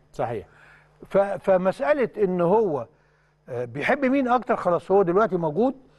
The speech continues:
Speaker 2: وبيحب المكان وفخور بيه وسعيد بما يحققه
Speaker 1: كلامه صحيح
Speaker 2: من
Speaker 1: يعني.
Speaker 2: بطولات. هو اي واحد، هي عايزه يا استاذ ابراهيم في ايه؟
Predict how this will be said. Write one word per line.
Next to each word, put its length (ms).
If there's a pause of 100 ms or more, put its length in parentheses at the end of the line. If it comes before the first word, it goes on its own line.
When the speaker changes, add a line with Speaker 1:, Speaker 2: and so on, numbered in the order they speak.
(240)
Speaker 2:
وبيحب 340
المكان 460
وفخور 520
بيه 320 (260)
وسعيد 680
بما 220
يحققه 500
Speaker 1:
كلامه 420
صحيح 240
Speaker 2:
من 60
Speaker 1:
يعني. 200
Speaker 2:
بطولات. 600
هو 200
اي 240
واحد، 340 (320)
هي 160
عايزه 300
يا 280 (480)
استاذ 300
ابراهيم 200
في 140
ايه؟ 320